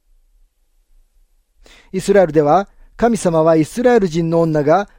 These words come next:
売春婦になってはならないという定めを作られました。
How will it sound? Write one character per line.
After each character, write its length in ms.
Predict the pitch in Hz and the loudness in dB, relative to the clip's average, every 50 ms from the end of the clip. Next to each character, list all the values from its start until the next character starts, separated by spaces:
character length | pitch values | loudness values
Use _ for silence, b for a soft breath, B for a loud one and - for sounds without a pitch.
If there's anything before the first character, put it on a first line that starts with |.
| _ | _
売 300 | - 135 156 170 196 233 | -6 0 2 2 2 2
春 280 | 226 - 277 269 247 233 | -2 -4 -6 -6 -6 -6
婦 120 | - - | -6 -6
に 140 | 202 202 190 | -4 -2 0
な 100 | 202 202 | 0 0
っ 100 | 185 - | -2 -2
て 120 | _ - 196 | _ -2 0
は 160 | 196 175 160 | 2 0 2
な 160 | 156 156 165 | 2 2 2
ら 100 | 190 220 | 2 2
な 160 | 226 233 226 | 2 0 0
い 80 | 220 - | -2 -2
と 100 | - 202 | -2 -2
い 120 | 214 202 | -2 -2
う 80 | 185 165 | -2 -2
定 300 | - - 165 165 175 170 | -2 -2 -2 0 0 -2
め 120 | 175 196 | 0 -2
を 80 | 196 175 | -2 -4
作 240 | - - - 175 147 | -4 -6 -6 -4 -4
ら 100 | 143 123 | -4 -4
れ 60 | 110 | -8
ま 140 | 98 87 - | -12 -16 -18
し 60 | - | -20
た。 180 | - - _ | -20 -20 _